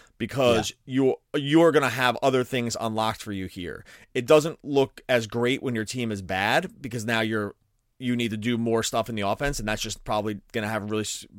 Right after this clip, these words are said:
Speaker 1: you know, significant diminishing returns for their skill sets.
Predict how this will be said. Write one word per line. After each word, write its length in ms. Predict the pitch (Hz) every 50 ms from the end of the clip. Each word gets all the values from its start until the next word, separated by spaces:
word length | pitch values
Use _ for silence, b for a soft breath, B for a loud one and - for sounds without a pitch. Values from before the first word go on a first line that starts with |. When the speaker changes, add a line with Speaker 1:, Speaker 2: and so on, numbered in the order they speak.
| 104 -
Speaker 1:
you 100 | - 101
know, 100 | 98 - -
significant 640 | 98 - - 123 110 123 120 113 120 101 117 107 -
diminishing 460 | 113 107 107 107 107 - - 107 101
returns 540 | 98 95 - 107 107 107 117 139 151 - B B B B B B
for 120 | - 120 113
their 120 | 113 107
skill 280 | - - - 117 123 127
sets. 260 | - 160 156 156